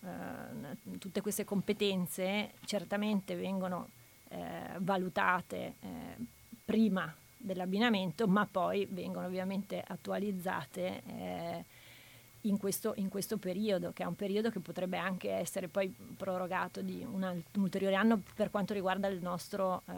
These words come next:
la nostra legislazione. All'estero, ehm, anche all'estero ci sono dei paesi appunto che prevedono comunque la necessità, prima di un provvedimento conclusivo di adozione, di un periodo di, ehm,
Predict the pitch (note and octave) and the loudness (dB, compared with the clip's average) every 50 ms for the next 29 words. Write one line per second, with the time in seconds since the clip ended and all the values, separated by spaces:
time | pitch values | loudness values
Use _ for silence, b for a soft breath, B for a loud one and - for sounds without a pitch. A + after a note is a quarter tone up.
0 | E3+ F3 F3 E3+ E3+ F3+ F#3 F3+ F#3 F3+ - - G#3 G3 F#3+ F3+ F#3 F3+ F3+ F3 | -8 -6 -6 -6 -6 -4 -4 -2 -2 -2 -4 -2 -2 -2 -2 -2 -2 -2 -2 -4
1 | - - F#3 F3 F3+ F3+ - G3 G3 G3 F#3+ F#3 - - A3 A3 A3 G#3+ B B | -4 -4 -6 -4 -4 -4 -2 0 2 2 2 2 2 2 2 2 2 2 B B
2 | B B B B B - - E3+ F3 F3+ - - - - - B3 A#3 A#3+ G#3+ - | B B B B B -8 -6 -4 -4 -4 -4 -6 -6 -4 -4 -4 -4 -4 -4 -6
3 | - - - - - - F#3+ E3+ - A3 F#3+ F3 E3+ F3 - - F3 E3 - F#3 | -8 -12 -16 -12 -6 -4 -2 0 2 2 2 2 2 0 0 -2 -6 -6 -6 -6
4 | - F#3 F3 F3+ E3+ D3+ F#3 F3+ G3 G3 G#3 F#3+ F3 F3 D#3 G3 F#3 - F#3+ - | -4 -4 -2 -2 -2 -2 0 0 0 0 0 -2 -2 -4 -4 -4 -4 -4 -4 -2
5 | F#3+ F#3 F3 F#3+ G#3 G3+ G#3 G3 E3+ - - F#3+ F#3 A3 B3 B3 B3 A3 G#3 F#3+ | 0 0 2 4 4 4 4 2 2 0 0 2 6 6 6 6 6 4 2 2
6 | F3+ D#3+ - F#3+ F3+ - - F3+ D#3+ - F#3 F3+ F3 D#3+ F#3+ F#3+ G3+ G3+ F#3+ F#3 | 0 0 -2 -2 -4 -2 -4 -4 0 4 4 4 4 4 2 2 2 2 2 0
7 | F3+ F3 E3 F3 F3 F3 F3+ F3 F3 F#3 F#3+ F#3+ F#3 - F#3 - F#3+ F3+ D#3 F3 | 0 -2 -2 -4 -4 -4 -2 -2 -2 -2 -2 -2 -2 -4 -6 -6 -4 -6 -4 -4
8 | F3+ F3+ E3+ F#3+ G3 F#3+ F#3 F3+ F3 F3 F3 E3+ - - - G#3 G3+ G#3 G#3 G#3 | -4 -4 -4 -4 -4 -2 -2 -2 -2 -2 -4 -6 -6 -4 -2 2 2 4 4 4
9 | G3 F3+ - - - G3+ F#3+ F#3 G#3+ G#3+ G#3+ - - - G3 F#3+ E3+ D#3+ - - | 2 2 -2 -2 -2 0 2 4 4 2 2 0 -2 -2 -2 -2 -2 -4 -6 -4
10 | G3+ F#3+ F3+ F3+ F#3 F3+ F#3 F#3 F#3 F#3 F#3 F3 - B B B B B B B | -4 -2 -2 0 0 0 0 2 2 2 0 0 -2 B B B B B B B
11 | B F#3 F3 F3 F3+ F#3 F3+ - - F#3 F#3 E3+ E3+ E3 D#3+ D#3 D#3 - D#3 D#3+ | B -4 -2 0 0 0 0 -2 -2 -4 -6 -6 -6 -6 -6 -6 -6 -6 -6 -6
12 | E3 E3+ | -6 -6